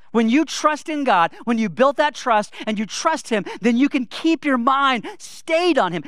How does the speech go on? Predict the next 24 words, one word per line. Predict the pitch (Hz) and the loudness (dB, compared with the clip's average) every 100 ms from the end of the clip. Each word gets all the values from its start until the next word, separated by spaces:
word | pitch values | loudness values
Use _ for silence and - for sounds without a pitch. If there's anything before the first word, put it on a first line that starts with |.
| - | -6
You | 240 | -2
can | 254 | -2
keep | 240 269 | -2 0
your | 247 | -2
thoughts | - 320 302 269 - - | 0 2 4 4 0 -18
fixed | - 359 370 - 302 | -8 -2 -2 0 0
on | 240 | 0
him. | 170 | -4
See | - | -6
if | 285 | -4
you | 277 | -4
agree | 214 220 | -2 -4
with | 196 | -4
that. | 151 - - - | -8 -16 -20 -2
When | 240 | 0
you | 233 | 2
trust | - 311 302 - | 0 0 0 -4
him, | - 302 285 381 | -2 -2 -2 -4
you | 240 | -2
can | 233 214 | -2 -4
keep | - - 330 339 330 - - | -8 -4 0 2 0 -4 -20
thinking | - - 311 311 - 277 269 | -20 -2 0 0 0 -2 0
about | 208 214 208 | 2 2 0
him. | - 285 254 | 0 0 0